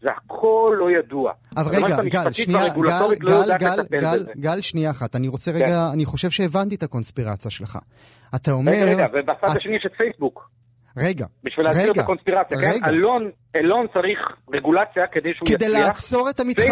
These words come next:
Speaker 1: פייסבוק
Speaker 2: שלו.
Speaker 1: צ-, ל-, לא, לא כדי לעצור את המתחרים שלו. כדי שהוא יוכל למכור מכוניות אוטונומיות, הוא צריך שיהיה, שהרגולציה
Speaker 2: תאשר
Speaker 1: תיכנס
Speaker 2: את
Speaker 1: כמה
Speaker 2: זה.
Speaker 1: שיותר
Speaker 2: אוקיי.
Speaker 1: מהר לעובי הקורה.
Speaker 2: מהמם.
Speaker 1: ולעומת זאת,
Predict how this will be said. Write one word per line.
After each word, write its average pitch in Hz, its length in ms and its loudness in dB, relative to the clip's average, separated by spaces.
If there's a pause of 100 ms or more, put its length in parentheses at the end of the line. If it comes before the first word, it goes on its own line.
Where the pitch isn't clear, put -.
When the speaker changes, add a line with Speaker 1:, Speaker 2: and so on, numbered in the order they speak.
Speaker 1:
פייסבוק 262 220 4
Speaker 2:
שלו. 220 300 2
Speaker 1:
צ-, 131 40 0 (1120)
ל-, 320 200 0 (240)
לא, 247 340 2
לא 175 200 0
כדי 254 180 0
לעצור 185 260 0
את 160 40 -2
המתחרים 139 360 -6
שלו. 104 180 -8 (500)
כדי 190 380 0
שהוא 226 220 -4
יוכל 202 280 2
למכור 180 360 -2
מכוניות 170 380 -4
אוטונומיות, 165 480 -2
הוא 151 140 -8
צריך - 200 -4
שיהיה, 160 280 2
שהרגולציה 143 800 -2 (180)
Speaker 2:
תאשר 190 320 2
Speaker 1:
תיכנס 233 200 2
Speaker 2:
את 208 40 0
Speaker 1:
כמה 180 160 2
Speaker 2:
זה. 151 60 -2
Speaker 1:
שיותר 151 220 0
Speaker 2:
אוקיי. 156 300 2
Speaker 1:
מהר 185 80 4
לעובי 156 400 0
הקורה. 202 380 2
Speaker 2:
מהמם. 185 140 -2 (580)
Speaker 1:
ולעומת 175 320 2
זאת, 202 140 0